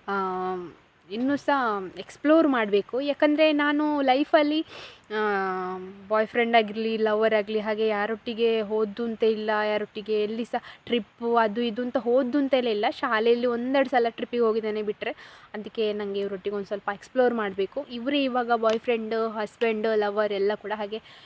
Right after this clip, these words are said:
ಇವರೊಟ್ಟಿಗೆ ಒಂದು ಸ್ವಲ್ಪ ಎಕ್ಸ್‌ಪ್ಲೋರ್ ಆದಮೇಲೆ, so ಅದರ ಬಗ್ಗೆ ನೆಕ್ಸ್ಟ್, ಆ, ಯೋಚನೆ ಮಾಡುವ ಅಂತ. ಈಗಷ್ಟೇ ನನಗೆ ಇಪ್ಪತ್ತ್ಮೂರು ಕಳೆದು ಇಪ್ಪತ್ನಾಲ್ಕಕ್ಕೆ ಹೋಗ್ತಿದ್ದೇನೆ. ಇನ್ನೂ ಕೂಡ ಒಂದು ವರ್ಷ ಟೈಮ್ ತೊಗೊಳ್ಬೋದು ಅಂತ ಅಂದ್ಕೊಳ್ತೇನೆ. ಮತ್ತು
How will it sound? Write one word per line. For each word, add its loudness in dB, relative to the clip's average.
ಇವರೊಟ್ಟಿಗೆ 0
ಒಂದು -4
ಸ್ವಲ್ಪ -4
ಎಕ್ಸ್‌ಪ್ಲೋರ್ 2
ಆದಮೇಲೆ, 0
so 0
ಅದರ -2
ಬಗ್ಗೆ -4
ನೆಕ್ಸ್ಟ್, -4
ಆ, -6
ಯೋಚನೆ 2
ಮಾಡುವ 0
ಅಂತ. -4
ಈಗಷ್ಟೇ 0
ನನಗೆ 4
ಇಪ್ಪತ್ತ್ಮೂರು 0
ಕಳೆದು 4
ಇಪ್ಪತ್ನಾಲ್ಕಕ್ಕೆ -2
ಹೋಗ್ತಿದ್ದೇನೆ. -2
ಇನ್ನೂ -4
ಕೂಡ 2
ಒಂದು 0
ವರ್ಷ -4
ಟೈಮ್ 2
ತೊಗೊಳ್ಬೋದು 4
ಅಂತ 2
ಅಂದ್ಕೊಳ್ತೇನೆ. 0
ಮತ್ತು -2